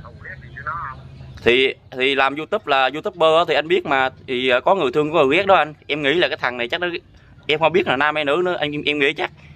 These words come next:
Speaker 2: nó ghét em ghê lắm á, nó mới làm gì với em đó. Sáng giờ em bị hai anh gọi, ờ, chửi em luôn mà em không biết chuyện gì luôn anh à.
Speaker 1: Ờ, chưa có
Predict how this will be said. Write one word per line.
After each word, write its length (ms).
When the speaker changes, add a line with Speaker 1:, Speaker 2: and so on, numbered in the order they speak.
Speaker 2:
nó 80
ghét 160
em 160
ghê 180
lắm 140
á, 120
nó 120
mới 120
làm 180
gì 100
với 120
em 100
đó. 140
Sáng 220
giờ 80
em 60
bị 120
hai 240
anh 440
gọi, 300
ờ, 100
chửi 220
em 100
luôn 240
mà 60
em 80
không 120
biết 120
chuyện 120
gì 60
luôn 220
anh 160
à. 120
Speaker 1:
Ờ, 60
chưa 60
có 60